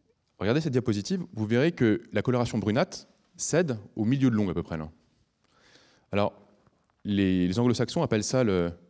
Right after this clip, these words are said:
the quitter sign, c'est le, le signe de celui qui a arrêté de fumer, ou l'ongle harlequin. Un ongle, ça pousse en moyenne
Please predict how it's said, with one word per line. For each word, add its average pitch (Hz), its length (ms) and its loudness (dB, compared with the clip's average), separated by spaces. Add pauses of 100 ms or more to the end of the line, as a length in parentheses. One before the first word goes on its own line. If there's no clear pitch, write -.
(500)
the 104 80 -2
quitter 139 300 -2
sign, 127 400 -4 (240)
c'est - 160 -4
le, 98 340 0
le 98 260 0
signe 190 460 -4
de 104 120 -6
celui 143 180 -6
qui 127 100 -2
a 117 40 0
arrêté 135 160 -2
de - 60 -8
fumer, 95 260 -8 (480)
ou 110 260 0
l'ongle 135 400 2
harlequin. 113 400 0 (1400)
Un 120 240 2
ongle, 190 200 2
ça 127 120 0
pousse 175 200 0
en 131 60 2
moyenne 135 480 2